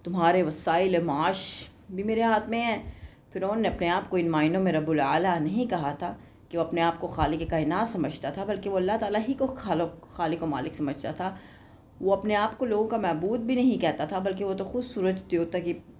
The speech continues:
परस्तिश करता था। वो अपने आप को मुल्क में सबसे बड़ा सियासी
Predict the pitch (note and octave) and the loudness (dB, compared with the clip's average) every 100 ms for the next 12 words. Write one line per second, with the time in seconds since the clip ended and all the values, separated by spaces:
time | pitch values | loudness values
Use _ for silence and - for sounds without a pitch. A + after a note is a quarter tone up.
0 | - E3 E3 - A3 G#3 - - C#3 C3 | -8 -4 -4 -6 -6 -6 -4 -4 -4 -4
1 | F#3+ G3+ F#3+ F3+ F3 F#3 F#3+ F#3 F#3 G3 | -4 -4 -4 -2 -2 -2 0 0 0 -4
2 | G#3+ - A3 G3 G3 - F3 F#3+ - C4 | -4 0 0 2 0 2 2 2 2 2
3 | C4+ | 0